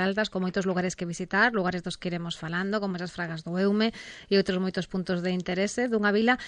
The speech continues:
igual descoñecida, non? Para nós, aquí nas Rías Baixas, mm, pois, se nos falan de Betanzos, igual non sabemos moi ben, non? Mesmo nin ubicalo no mapa, nin saber que nos podemos atopar, eh, pois non pasa o mesmo cando falamos, eh, do, doutras vilas, e, sen embargo, sí, non? Con estes atractivos, esta sorpresa, ademais,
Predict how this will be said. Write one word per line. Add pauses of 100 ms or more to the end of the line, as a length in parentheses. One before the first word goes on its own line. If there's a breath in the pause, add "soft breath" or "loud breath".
(180 loud breath)
igual
descoñecida,
non?
Para
nós,
aquí
nas
Rías
Baixas,
mm,
pois,
se
nos
falan
de
Betanzos,
igual
non
sabemos
moi
ben,
non? (240)
Mesmo
nin
ubicalo
no
mapa,
nin
saber
que
nos
podemos
atopar, (400 loud breath)
eh,
pois
non
pasa
o
mesmo
cando
falamos, (400 loud breath)
eh,
do,
doutras
vilas,
e,
sen
embargo,
sí,
non?
Con
estes
atractivos,
esta
sorpresa,
ademais,